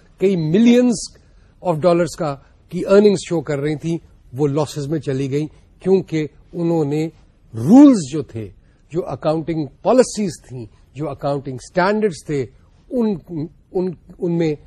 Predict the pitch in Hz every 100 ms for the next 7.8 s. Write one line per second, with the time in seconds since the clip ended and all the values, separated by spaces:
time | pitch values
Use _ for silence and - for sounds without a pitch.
0 | _ _ - 151 151 151 180 175 - 180
1 | - 165 170 147 196 233 185 - 156 147
2 | 143 117 135 123 135 131 - _ 151 170
3 | 170 190 156 147 156 240 269 269 180 143
4 | 156 143 151 151 - _ 202 180 170 214
5 | - 156 220 240 185 190 156 143 151 127
6 | 143 131 143 131 - 135 131 139 135 -
7 | 139 131 _ _ - 143 143